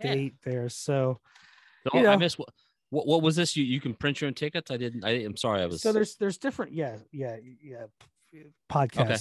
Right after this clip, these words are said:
Speaker 2: isn't your
Speaker 1: I'll
Speaker 2: number
Speaker 1: catch up
Speaker 2: one.
Speaker 1: with you.
Speaker 2: Podcast isn't your number one priority. We get that, Sprinkler
Speaker 1: Ah.
Speaker 2: boy. Anyways.
Speaker 1: I'll explain later what's going on.
Speaker 2: So,
Speaker 1: <laughs>
Speaker 2: you know how you got digital, everything's digital. Well,
Speaker 1: Yeah.
Speaker 2: there's web, different websites out there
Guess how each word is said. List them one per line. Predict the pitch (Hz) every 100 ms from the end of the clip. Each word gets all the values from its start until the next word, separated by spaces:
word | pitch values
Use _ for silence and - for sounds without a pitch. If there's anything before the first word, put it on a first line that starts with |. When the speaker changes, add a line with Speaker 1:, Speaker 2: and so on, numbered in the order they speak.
| -
Speaker 2:
isn't | 123 123 -
your | 131
Speaker 1:
I'll | 143
Speaker 2:
number | 113
Speaker 1:
catch | 156 123
up |
Speaker 2:
one. | 127
Speaker 1:
with | 113
you. | 104 92 _ _ _ - -
Speaker 2:
Podcast | 196 190 180 156 -
isn't | 143 131
your | 131
number | 131 127
one | 127 117
priority. | 123 117 113 113
We | 117
get | 120 120
that, | - - - - - -
Sprinkler | - 139 - 120
Speaker 1:
Ah. | 113
Speaker 2:
boy. | 120 120 -
Anyways. | 185 214 165 139
Speaker 1:
I'll | 104 120
explain | 113 - - 117 113 110
later | 104 101
what's | 92 92 -
going | 90 90
on. | 90 82
Speaker 2:
So, | - 190 175 131 117 _ _ -
Speaker 1:
<laughs> | 151 - -
Speaker 2:
you | 185
know | 196
how | 202 170
you | 151 175
got | 180 143
digital, | 180 160 160 147 147
everything's | 165 165 151 127
digital. | 208 214 135 117 117 _ _
Well, | 151 147
Speaker 1:
Yeah. | 151 147
Speaker 2:
there's | -
web, | 175 240 247
different | 220 277 185
websites | 185 156 147 131 117
out | 107
there | - 101